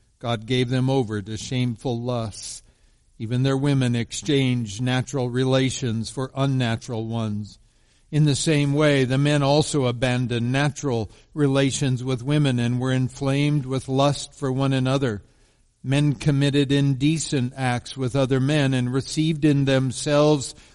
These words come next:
the due penalty for their perversion. Moreover, since they did not think it worthwhile to retain the knowledge of God, he gave them over to a depraved mind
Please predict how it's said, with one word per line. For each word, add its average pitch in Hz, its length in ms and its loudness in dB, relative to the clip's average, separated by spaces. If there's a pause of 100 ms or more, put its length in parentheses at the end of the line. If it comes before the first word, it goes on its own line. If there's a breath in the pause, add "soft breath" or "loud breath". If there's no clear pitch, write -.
(100)
the 131 160 0
due 143 340 2
penalty 127 720 0
for 123 200 -8
their 117 200 -2
perversion. 101 840 -6 (840)
Moreover, 123 720 0
since 113 460 -4
they 127 380 0
did 113 280 -4
not 127 320 -2
think 143 300 0
it 127 140 -2
worthwhile 127 640 0
to 117 100 -4
retain 131 640 0
the 120 100 0
knowledge 123 480 0
of 113 160 -4
God, 127 380 0 (260 loud breath)
he 147 140 0
gave 135 340 2
them 151 240 4
over 147 360 2
to 143 260 -4
a 127 80 0
depraved 135 760 0
mind 120 500 0